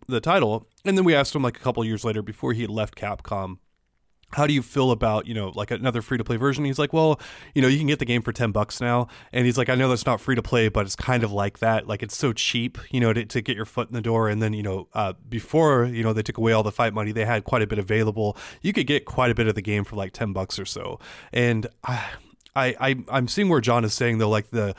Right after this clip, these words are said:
the reward factor of, like, a Heroes of the Storm or a Hearthstone, which I played quite a bit. Like, I loved Hearthstone. Like, those, those free-to-play experiences, they're built from the ground up to get you to actually buy,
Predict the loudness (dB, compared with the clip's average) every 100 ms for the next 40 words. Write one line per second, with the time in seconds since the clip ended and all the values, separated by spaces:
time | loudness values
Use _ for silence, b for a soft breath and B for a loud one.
0 | B B B 2 4 4 4 2 2 0
1 | 2 2 2 0 -2 2 2 0 -4 -6
2 | -2 0 2 0 -2 0 0 0 -2 -4
3 | -2 -4 -4 -2 -4 -4 -2 -2 -2 -6
4 | -6 -4 -4 0 0 0 -2 -2 -2 -6
5 | -8 -10 B B -2 -2 -2 _ -10 0
6 | 4 4 4 0 -6 _ -6 0 0 0
7 | 0 0 2 0 0 -2 -2 -4 0 0
8 | 2 2 2 0 -4 -2 2 2 2 2
9 | 0 -4 -6 -2 -2 -2 -4 -2 -2 -2
10 | -4 -8 -2 2 2 2 -2